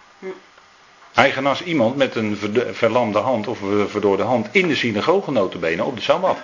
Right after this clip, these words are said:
Speaker 2: Hij zei, "Strek die hand uit," en hij genas die hand. Nou, daar kreeg hij natuurlijk problemen mee.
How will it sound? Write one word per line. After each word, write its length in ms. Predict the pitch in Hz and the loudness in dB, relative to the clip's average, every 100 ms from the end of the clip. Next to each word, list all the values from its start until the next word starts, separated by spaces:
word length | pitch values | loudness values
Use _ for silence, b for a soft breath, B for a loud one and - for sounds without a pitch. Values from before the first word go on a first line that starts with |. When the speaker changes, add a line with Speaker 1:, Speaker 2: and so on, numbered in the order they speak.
| - B B B B | -12 B B B B
Speaker 2:
Hij 100 | 117 | 2
zei, 160 | 123 117 | 2 2
"Strek 280 | 156 165 | 2 0
die 120 | 110 107 | 0 -2
hand 220 | 151 123 | 0 0
uit," 180 | 87 78 | 0 0
en 100 | 127 | -2
hij 100 | 113 | 0
genas 280 | 135 165 | 0 0
die 120 | - 98 | 0 0
hand. 300 | 165 147 - B B | 0 -2 -12 B B
Nou, 140 | - 120 | 0 0
daar 100 | - | 2
kreeg 180 | 156 - | 0 0
hij 80 | |
natuurlijk 340 | 135 - 220 160 | -4 -2 -2 0
problemen 460 | 139 135 190 220 | 0 2 0 -2
mee. 220 | 214 127 | -4 -6